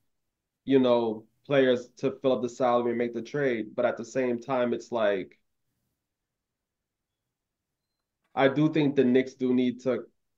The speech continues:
because DeJounte Murray can be used as a trade piece. So in, in case it doesn't work, you could probably flip him for that star player you think will take the Knicks over the top. But at the same time, it's like,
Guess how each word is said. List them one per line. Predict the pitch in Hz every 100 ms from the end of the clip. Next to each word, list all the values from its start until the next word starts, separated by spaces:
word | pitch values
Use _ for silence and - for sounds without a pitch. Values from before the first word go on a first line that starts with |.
| - _ _ _ _ _ _
because | 147 147 131
DeJounte | 117 135 156 170 170
Murray | 151 135
can | 139 135
be |
used | 127 123
as | 113
a | 113
trade | - 123 117
piece. | - 87 110 - _ _ _ _
So | - 135 127 117
in, | 131 127
in | 139 135
case | 170 160
it | 135
doesn't | 113 135 143
work, | 135 143 135
you | 117
could | 120 131
probably | 127 123 - -
flip | 139 135
him | 123 117
for | - 117
that | 113 98 - _ _ _ _ _ _ _ _ _ _ _ _ _ _ _ _
star | - - 135 131
player | - 139
you | 131
think | 127 139 127 -
will | 113 123
take | 123 135
the | 127
Knicks | 131 135
over | 131 135
the |
top. | - 147 139 - _ _ _ _ _ _ _ _ _ _ _
But | 143
at | 143
the | 131
same | - 151 143
time, | 143 143 139
it's | 123 117
like, | 127 120 113 107